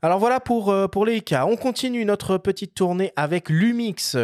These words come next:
qui vient, euh, de lancer le G neuf Mark deux, un appareil micro quatre tiers expert pour les photographes, mais pas que. Et nous nous sommes entretenus avec Mathilde Lécuyer, qu'on connaît bien, chef de produit Lumix,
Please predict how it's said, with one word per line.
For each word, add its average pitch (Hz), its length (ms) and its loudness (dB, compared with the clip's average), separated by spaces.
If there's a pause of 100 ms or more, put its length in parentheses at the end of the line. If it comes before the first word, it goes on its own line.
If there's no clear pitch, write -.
(120)
qui 143 240 -8
vient, 165 600 0
euh, 110 580 0
de 139 140 0
lancer 165 400 0
le 135 100 0
G 127 160 0
neuf 131 240 -4
Mark 117 540 -4
deux, 185 520 2
un 123 220 0
appareil 135 380 0
micro 143 280 -4
quatre 143 200 -4
tiers - 260 -2
expert 165 580 0 (400)
pour 123 160 -4
les 120 80 0
photographes, 135 840 -2
mais 208 340 0
pas 143 200 -2
que. - 380 -2 (460)
Et 143 100 0
nous 220 100 0
nous 247 120 -2
sommes 156 280 -2
entretenus 180 880 -6
avec 104 520 -10
Mathilde 104 560 -8
Lécuyer, 131 560 -10
qu'on 123 160 -10
connaît 151 300 -2
bien, 180 240 -2
chef 190 280 -2
de 170 80 2
produit 147 320 -2
Lumix, 139 420 -4